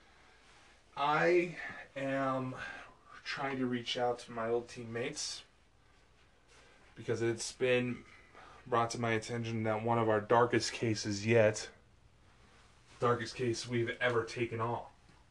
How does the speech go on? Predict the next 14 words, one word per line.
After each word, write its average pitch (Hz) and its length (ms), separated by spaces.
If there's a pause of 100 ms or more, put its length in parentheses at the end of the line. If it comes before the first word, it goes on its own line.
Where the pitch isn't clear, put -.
(1300)
I've 110 220
ever 110 200
taken 104 340
on 104 440 (360)
that 101 240 (1040)
tried 165 220
to 139 60
kill 151 200
at 131 140
least 143 420 (380)
three 127 220
of 139 100
us. 143 420 (960)
Two, 131 400